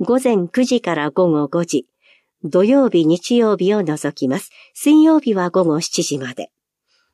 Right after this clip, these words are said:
なお、特別児童扶養手当は郵送でも受け付けます。届け出場所、児童扶養手当は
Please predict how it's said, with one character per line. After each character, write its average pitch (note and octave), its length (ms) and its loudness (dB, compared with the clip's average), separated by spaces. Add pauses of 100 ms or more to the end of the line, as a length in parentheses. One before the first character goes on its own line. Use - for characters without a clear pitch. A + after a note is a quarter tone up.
(160)
な G3 260 0
お、 E3 100 -2 (680)
特 C4+ 240 0
別 C#4 300 2
児 B3+ 160 0
童 B3+ 200 2
扶 A#3+ 180 -2
養 A3+ 240 2
手 A3 260 -2
当 E3 200 -2
は D#3 160 -4 (260)
郵 A3 180 2
送 C4+ 280 2
で C#4 120 0
も B3 240 2
受 E3 220 -4
け - 60 -12
付 - 200 -8
け A#2+ 60 -10
ま C#3 120 -8
す。 - 200 -14 (1160)
届 A3 380 0
け G3 80 0
出 F3+ 60 0
場 E3+ 120 -4
所、 - 280 -4 (480)
児 G3+ 180 2
童 C#4+ 200 4
扶 C4+ 160 0
養 B3 240 2
手 A#3+ 260 0
当 E3 200 0
は D3+ 180 -2